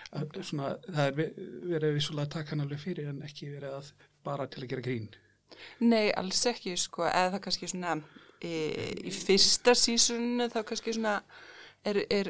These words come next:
Speaker 2: m-, meira grín, eh, heldur en síðan verður þegar svona líður á, em, og náttúrulega fullt af alls konar svona slapstick bröndurum, sko. Eh, þetta náttúrulega býður upp á það, eh, þetta er náttúrulega fjall-, þetta er f-, fjallar um náttúrulega fjölbragða glímu,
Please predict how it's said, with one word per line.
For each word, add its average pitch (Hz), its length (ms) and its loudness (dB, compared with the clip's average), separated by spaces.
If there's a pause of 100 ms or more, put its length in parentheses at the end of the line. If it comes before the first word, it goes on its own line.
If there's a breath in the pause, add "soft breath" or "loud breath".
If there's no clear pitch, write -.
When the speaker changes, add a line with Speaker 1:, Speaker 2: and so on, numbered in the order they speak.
Speaker 2:
m-, 196 380 2
meira 196 460 4
grín, 226 680 0
eh, 208 400 -6
heldur 220 340 -8
en 214 140 -4
síðan 220 380 0
verður 226 340 -2
þegar 202 240 -2
svona 208 180 -10
líður 208 300 -4
á, 202 80 -2 (800 soft breath)
em, 185 460 0 (500)
og 180 120 0
náttúrulega 165 320 -2
fullt - 400 -4
af 175 100 2
alls 175 200 -2
konar 180 260 -6
svona 185 160 -4
slapstick - 720 -8 (220)
bröndurum, 196 460 0
sko. - 280 -2 (640 soft breath)
Eh, - 160 0
þetta 170 220 2
náttúrulega 165 240 -8
býður 185 340 -4
upp - 160 -10
á 170 80 -10
það, 156 380 0 (180)
eh, 160 480 -8 (200)
þetta - 300 -16
er 165 120 -10
náttúrulega 170 280 -8
fjall-, 170 200 -2
þetta 165 180 -2
er 160 140 -6
f-, - 200 -16
fjallar 175 440 -4
um 165 100 -4
náttúrulega 160 400 -4
fjölbragða 180 600 -2
glímu, 160 380 -6